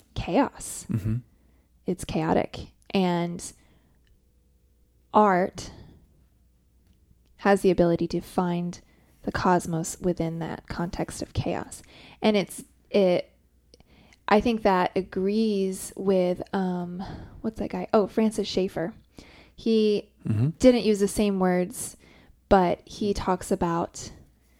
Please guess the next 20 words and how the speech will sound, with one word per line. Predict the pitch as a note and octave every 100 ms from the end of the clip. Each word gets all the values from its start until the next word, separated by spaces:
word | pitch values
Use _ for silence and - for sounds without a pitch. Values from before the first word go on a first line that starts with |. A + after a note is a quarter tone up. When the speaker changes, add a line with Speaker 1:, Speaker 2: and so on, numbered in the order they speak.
| _ _ _ _ -
Speaker 1:
um, | G3 F3+ F3 - - - - - _ _ _ _ _ _ _ _ _ -
that | - F#3 -
similar | - G#3 F#3+ F#3 -
idea, | F3+ F#3+ F#3 F3 -
and | F#3 F#3
that | F3 - _ _ _ _ _ _ - - - - _ _ -
the, | G#3 G#3 F3 - -
that's | F3+ G#3 -
what | G#3+ G#3+
differenti-, | G3 - F#3+ F#3 - G3
one | G3 A#3
of | A#3+ A3 A3+
the | F#3 F3+ G#3 - _ _ -
markers | G3+ G#3 G#3 F#3+ F#3 G3+ - - - _ _ _ _ _ _ _ -
between | - G#3 F#3+ F#3
what | F#3+ -
makes | F#3+ F3+ -
good | - - F3+ F#3+ -
art | G3 G#3 C4 - - - - - _ _ -
is | F#3+ F3+ F3 F3+ - -